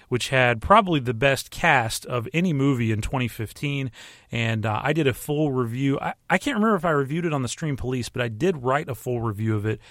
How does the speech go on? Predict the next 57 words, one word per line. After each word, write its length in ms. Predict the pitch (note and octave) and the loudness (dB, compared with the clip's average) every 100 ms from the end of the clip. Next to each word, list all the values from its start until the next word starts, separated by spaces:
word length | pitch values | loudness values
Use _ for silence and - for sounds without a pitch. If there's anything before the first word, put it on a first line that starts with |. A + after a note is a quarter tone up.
| - _ - | -20 _ -6
at 180 | C3 - | -4 0
overdue 420 | C#3+ C3 A#2 A#2+ | 0 0 -2 0
review 300 | A2 A2 A2 | 0 0 0
dot 220 | G#2 G#2 | -2 -4
com. 300 | - E3+ A#2+ | 0 2 2
So 220 | - C3 - - _ _ | 2 0 0 -10 _ _
you 80 | C3+ | 0
go 100 | F#3 | 2
to 60 | |
Overdue 360 | F3+ E3 D#3 D#3 | 2 2 2 2
Review, 280 | C#3+ C#3+ C#3+ | 2 0 -2
you 60 | |
search 300 | B2+ C#3 - | 0 -2 -2
Big 180 | C#3+ A#2+ | -2 -4
Short, 340 | - C3 B2+ - - _ | 0 0 0 -4 -20 _
you'll 140 | - A2+ | -4 -2
read 260 | A#2 B2+ | 0 0
my 160 | A2+ G#2+ | 0 -2
full 260 | - D#3 C#3+ | -4 -4 -4
thoughts 380 | - C3 A#2+ | 0 0 2
on 140 | C3 A#2 | -2 -4
it 140 | G#2+ | -4
there. 300 | B2+ B2+ B2 - - - _ | 0 2 0 -2 -16 -20 _
Um, 320 | A#2+ A2+ A2 | -2 0 0
I 120 | - G#3+ | -2 -2
came 240 | C#4+ A#3 | 0 0
down 180 | F#3+ E3 | 2 0
on, 100 | C#3+ | 0
on 340 | - C3 A#2+ | 0 -2 0
liking 320 | B2 C#3 C#3+ | 0 0 0
this 180 | B2 A2+ | -2 0
movie. 160 | C#3+ D3 | 0 2
I 100 | D#3+ | 2
didn't 220 | F3+ C3 | 2 2
love 180 | C#3+ D3+ | 2 2
it, 100 | B2 | 2
but 80 | B2+ | 2
I 80 | |
really 300 | B2 C3+ F3+ | 2 0 -2
did 160 | B2+ B2+ | 0 0
like 260 | A2 A#2 A#2+ | 2 0 0
it 80 | |
a 40 | G#2+ | -2
lot. 320 | G#2+ A#2 G#2 - - - - | 0 0 0 -8 -20 -16 -10
It's 140 | C#3+ | -4
an 80 | C#3+ | -2
interesting 380 | E3+ F#3 F#3+ D#3 | -2 -2 -2 0
way 120 | D3 | 2
to 60 | |
do 180 | A#2+ A#2 | 2 0
a 40 | A#2+ | 0
financial 520 | - G#2+ A2 A#2 A#2+ | 0 -2 -2 -4 -6
film. 380 | - A#2+ A#2+ A#2+ | -4 -2 -2 -4
It's 140 | G#2+ | -4
about 300 | A2+ A#2 A2+ | 0 2 2
the, 260 | A#2 G#2+ G#2 | -4 -4 -4
uh, 160 | G2 | -8